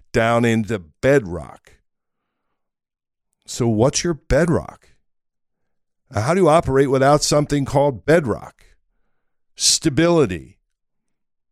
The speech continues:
You're clear. You've thought about it. You've made a decision. You've examined the evidence, and it's out there, and you don't have to go too far to get it. The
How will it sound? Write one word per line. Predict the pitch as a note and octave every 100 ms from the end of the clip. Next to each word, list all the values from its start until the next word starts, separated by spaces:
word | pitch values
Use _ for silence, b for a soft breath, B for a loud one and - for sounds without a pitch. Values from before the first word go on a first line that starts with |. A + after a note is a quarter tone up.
| _ _ _ _ _ -
You're | C#3
clear. | D#4 - - F3+ D#3+ E2+ C2+ - _ _ _
You've | A#2 A2+
thought | - C#3+ E3+
about | C#3 E2+ F#2 D#2+
it. | - _
You've | - G2+
made | B2+ D3
a | D3
decision. | C#3 C3+ - E3 C#3+ G2+ - _ _ _ _ _ _ _
You've | A2+
examined | A#2 G#2 F#2+ C#3+ D#3 D#3+ D3
the | C#3+
evidence, | C#3+ D#3 A2+ G#2 A#2+ - -
and | G#2+ A#2+ A#2+ B2 A#2+
it's | B2 A2+ -
out | C#3 F3+
there, | - A#2+ A2 A#2
and | A#2 A2 G#2+ _ _ -
you | G#2
don't | G2+ G2+
have | B2 B2+
to | -
go | A#2 B2+
too | B2 - D3+
far | - B2 C#3+ D3+
to | A#2
get | G2 G#2 C#3+
it. | B2 B2+ G#2+ _ _ _ _ _ _ _ _ _ _ _ _ _
The | G#2+ F#2+ G2 F#2+